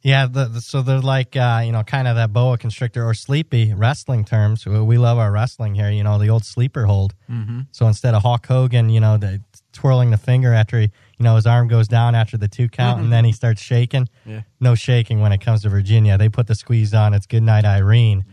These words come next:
Speaker 2: Yeah.
Speaker 1: Again, A J Hoffman with the strongest opinion there, a like on the Virginia Cavaliers. Moving along, the game that probably has as much meaning as far as teams trying to secure their position in the N C double A tournament in the Big twelve, Texas at Oklahoma.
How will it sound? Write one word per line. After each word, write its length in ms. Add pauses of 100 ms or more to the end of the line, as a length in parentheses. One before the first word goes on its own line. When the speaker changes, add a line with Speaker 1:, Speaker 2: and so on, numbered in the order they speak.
Speaker 2:
Yeah. 140 (260)
Speaker 1:
Again, 520 (140)
A 140
J 160
Hoffman 320
with 100
the 60
strongest 400
opinion 420
there, 320 (260)
a 140
like 400
on 220
the 80
Virginia 440
Cavaliers. 640
Moving 300
along, 460 (420)
the 100
game 240
that 140
probably 320
has 180
as 100
much 280
meaning 260
as 100
far 220
as 80
teams 420 (280)
trying 260
to 80
secure 380
their 100
position 680 (460)
in 260
the 160
N 140
C 180
double 240
A 80
tournament 440
in 40
the 80
Big 180
twelve, 380
Texas 520
at 240
Oklahoma. 800